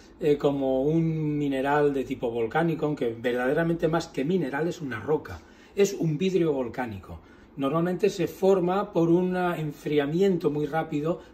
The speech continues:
del magma volcánico, el cual da lugar a esta masa compacta de aspecto parecido al vidrio, realmente. Una de sus principales características,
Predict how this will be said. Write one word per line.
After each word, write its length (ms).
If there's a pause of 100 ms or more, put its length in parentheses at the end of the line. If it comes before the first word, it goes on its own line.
(140)
del 460
magma 380
volcánico, 720
el 100
cual 340 (340)
da 140
lugar 500
a 140
esta 240
masa 380
compacta 680 (380)
de 80
aspecto 540
parecido 480
al 100
vidrio, 460
realmente. 680 (300)
Una 240
de 120
sus 180
principales 680
características, 1160